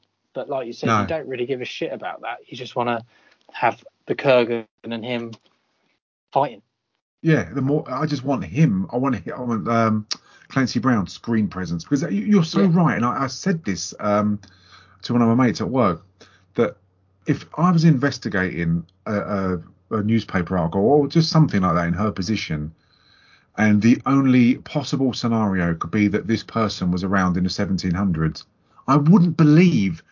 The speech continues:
Speaker 2: that I was right and someone was around in the seventeen hundreds. You know, you, it's just you'd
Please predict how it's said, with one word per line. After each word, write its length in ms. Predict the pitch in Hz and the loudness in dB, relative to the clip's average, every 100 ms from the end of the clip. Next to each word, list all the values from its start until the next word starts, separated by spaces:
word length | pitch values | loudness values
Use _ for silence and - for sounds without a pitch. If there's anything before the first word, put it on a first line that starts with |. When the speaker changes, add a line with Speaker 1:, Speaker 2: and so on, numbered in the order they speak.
| _ - | _ -6
Speaker 2:
that 120 | - 127 | -4 -2
I 120 | 131 | 0
was 160 | 127 101 | 0 -2
right 400 | 123 123 92 - | -2 -2 -2 -6
and 140 | 113 - - | -12 -12 -12
someone 340 | - 135 123 | -8 -6 -2
was 200 | 117 135 | 0 2
around 340 | 127 107 98 92 | 2 2 0 -2
in 80 | |
the 60 | 90 | -6
seventeen 420 | 82 87 87 90 | -6 -8 -6 -6
hundreds. 480 | 82 87 80 85 82 | -4 -4 -4 -4 -4
You 80 | 135 | -2
know, 260 | 143 160 - | -2 -4 -6
you, 320 | 208 214 233 - _ _ | -6 -4 -6 -10 _ _
it's 200 | - 165 - | 0 0 2
just 340 | 208 - - _ _ - _ _ _ - | 0 0 -8 _ _ -20 _ _ _ -4
you'd 340 | 160 190 160 | 4 4 4